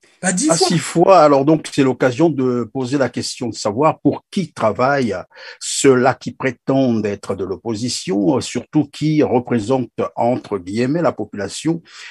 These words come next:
Speaker 2: à l'Assemblée nationale et au Sénat, puisqu'on les a vus tous voter, comme on a dit, à l'unanimité. Donc ceux du pouvoir et ceux de l'opposition congolaise. Pour qui travaillent-ils finalement ? Est-ce pour la population, pour le système ?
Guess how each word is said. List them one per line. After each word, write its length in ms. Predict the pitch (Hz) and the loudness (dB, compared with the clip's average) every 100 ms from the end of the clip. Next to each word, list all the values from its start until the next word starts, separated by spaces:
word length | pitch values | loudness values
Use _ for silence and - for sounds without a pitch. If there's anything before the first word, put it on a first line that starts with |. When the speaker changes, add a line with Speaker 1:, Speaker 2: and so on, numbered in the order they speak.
| - | -8
Speaker 2:
à 80 | - | 0
l'Assemblée 440 | 170 143 139 120 113 | 2 2 2 2 2
nationale 720 | 104 - 104 117 139 143 131 | 0 -4 -2 -2 0 -2 -2
et 240 | 127 135 135 - | 0 0 0 0
au 120 | 151 | 0
Sénat, 380 | - - 117 101 | 0 0 2 0
puisqu'on 380 | 123 - - 110 | -2 -6 -4 -4
les 180 | 101 | -2
a 80 | 104 | -4
vus 180 | 104 139 | -4 -2
tous 320 | - 143 - 95 85 | 0 0 0 -6 -4
voter, 360 | 113 104 143 | -6 -2 -4
comme 200 | 143 101 | -2 -6
on 100 | 90 | -6
a 100 | 92 | -10
dit, 160 | 95 123 | -4 -2
à 40 | |
l'unanimité. 640 | 101 113 113 104 87 82 90 | -2 -4 -4 -6 -10 -12 -6
Donc 240 | 107 101 | -6 -4
ceux 280 | - 180 135 | 2 6 4
du 120 | 98 | 2
pouvoir 500 | 101 92 135 175 170 | -8 -2 2 4 2
et 80 | 113 | -2
ceux 300 | 101 - 170 - _ | -2 2 2 0 _
de 220 | - 101 | -6 0
l'opposition 640 | 139 123 123 110 - 143 120 | 2 2 -2 -4 -6 -6 -4
congolaise. 460 | - 113 98 90 82 | -4 -2 -2 -6 -4
Pour 280 | - 170 - | -2 -2 -4
qui 180 | 175 | -8
travaillent-ils 800 | - 120 101 101 - - 104 85 - _ _ _ _ _ _ | -2 0 0 -4 -8 -10 -10 -10 -16 _ _ _ _ _ _
finalement ? 580 | - 107 98 92 87 - _ - | -6 -4 -4 -8 -12 -14 _ -4
Est-ce 200 | 123 139 | -2 -2
pour 160 | 131 | 2
la 100 | 131 | 2
population, 500 | 131 123 131 127 202 | 2 2 0 0 -2
pour 160 | 208 135 | -2 0
le 100 | 120 | 0
système ? 520 | - 131 - 180 190 | -2 -2 0 2 0